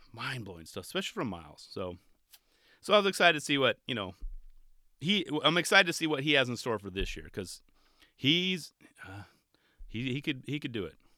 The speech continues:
He could take down Milton. And then, of course, we got Suchi, too. But, but, um, but what are you guys' thoughts on the various winners? I mean, is it a surprise that Milton won Trick of the Year? For me, no. How about the ones who got snubbed?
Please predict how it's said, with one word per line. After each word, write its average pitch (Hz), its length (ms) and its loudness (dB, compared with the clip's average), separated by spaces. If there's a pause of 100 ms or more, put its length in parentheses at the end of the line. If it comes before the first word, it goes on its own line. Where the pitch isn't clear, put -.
(140)
He 113 120 -8
could 127 140 -10
take 123 180 -6
down 104 220 -6
Milton. 80 380 -14
And 165 140 -4
then, 160 120 0
of 151 80 -6
course, 135 240 -2
we 107 60 -12
got 101 140 -2
Suchi, - 360 -12
too. 85 200 -16
But, 80 120 -20 (800)
but, 90 160 -8
um, 82 260 -12
but 151 160 2
what 214 160 4
are 220 60 2
you 220 120 -2
guys' 180 320 2
thoughts 147 340 2
on 120 120 -2
the 120 60 -2
various 127 300 0
winners? 123 300 -2
I 101 40 -2
mean, 104 220 0
is 117 180 0
it 127 60 0
a 117 60 -4
surprise 127 480 4
that 143 80 -2
Milton 131 280 -2
won 127 340 0 (120)
Trick 143 200 -2
of 131 80 -2
the 120 60 0
Year? 143 240 -2 (400)
For 123 100 -2
me, 143 200 2
no. 123 300 0 (1600)
How 135 120 2
about 151 180 6
the 156 80 -4
ones 143 460 0
who 127 140 -2
got 151 200 2
snubbed? 123 480 -2